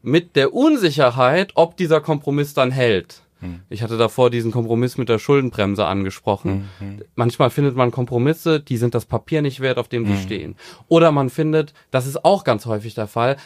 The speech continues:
Speaker 1: man sitzt dann hinter so Parteitagen und dann findet man irgendeinen Formelkompromiss, der, in den alle Seiten das reinlesen, was sie selber hören mögen. Das
Speaker 2: Hm.
Speaker 1: heißt, man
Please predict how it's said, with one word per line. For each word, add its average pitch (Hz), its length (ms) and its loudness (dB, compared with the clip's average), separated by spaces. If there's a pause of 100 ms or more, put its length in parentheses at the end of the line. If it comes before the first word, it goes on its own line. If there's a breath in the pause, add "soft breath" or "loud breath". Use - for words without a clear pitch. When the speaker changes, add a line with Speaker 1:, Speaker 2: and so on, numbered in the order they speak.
(100)
Speaker 1:
man 123 120 0
sitzt 151 220 -6
dann 143 120 2
hinter 147 260 -2
so 127 80 -6
Parteitagen 135 580 -4
und 127 60 -4
dann 123 120 -2
findet 160 280 -2
man 131 180 -2
irgendeinen 143 480 0
Formelkompromiss, 151 1200 -2 (640 soft breath)
der, 151 360 2 (720)
in 143 100 -2
den 147 300 0
alle 190 260 2
Seiten 156 400 0
das 160 300 -2
reinlesen, 147 680 -2
was 135 220 -4
sie 165 100 -4
selber 151 460 2
hören 143 240 2
mögen. 104 160 0
Das 104 100 -6
Speaker 2:
Hm. 135 80 -4
Speaker 1:
heißt, 139 300 -2
man 127 300 -2